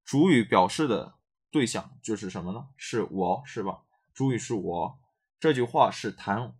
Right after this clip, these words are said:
关于我的事儿，然后我是属于什么，什么，什么部类，我是属于什么类型的一个，一个人呢？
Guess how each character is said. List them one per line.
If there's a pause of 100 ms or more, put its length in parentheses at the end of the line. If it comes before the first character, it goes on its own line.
(460)
关
于
我
的
事
儿， (460)
然
后
我
是
属
于
什
么，
什
么，
什
么
部
类，
我
是
属
于
什
么
类
型
的
一
个，
一
个
人
呢？